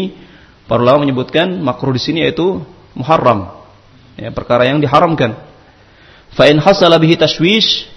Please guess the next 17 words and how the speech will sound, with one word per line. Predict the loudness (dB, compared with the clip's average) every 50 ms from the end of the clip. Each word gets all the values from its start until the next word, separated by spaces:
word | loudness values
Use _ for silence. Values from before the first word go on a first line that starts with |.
| -20 -20 -20 -20 -20 -20 -20 -20 -20 -18 -18 -16 -16 -16 -18 -18 -12 -6 -4
karena | -2 0 0 0
sungguhnya | 0 0 0 2 2 2 2 2 2 0
ketika, | -2 -2 -4 -4 -2 0 2 2 2 2 -2 -8 -16 -18 -20 -18 -18 -18 -18 -18 -18 -14
nah, | -12 -12 -10 -10 -10 -12 -12 -14 -16 -18 -18 -20 -20 -20 -20 -20 -20 -20 -20 -20 -20 -20 -20 -20 -20 _ -16
eh, | -10 -8 -8 -8 -8 -8 -10 -10 -10 -12 -12 -14 -14 -10
terjadinya | -8 -6 -2 0 2 2 2 2 2 2 2 2
apa? | 2 2 2 2 0
Tashwish, | -2 -2 -2 0 2 2 2 0 -2 -6 -6 -4
mengganggu | -2 2 2 2 4 2 2 0 0 -2 -6 -12 -18 -18 -18 -14 -10
orang-orang | -8 -6 -4 -2 0 2 2 2 2
yang | 0
salat | 0 2 2 2 2
di | -2
sekitarnya, | -6 -8 -8 -4 -2 -2 -2 -2 -2 -2 -2 -2 -2 -4 -4
fa | -4 -4 -4
huwa | -2 -4 -4
haram. | -2 0 0 0 0 -2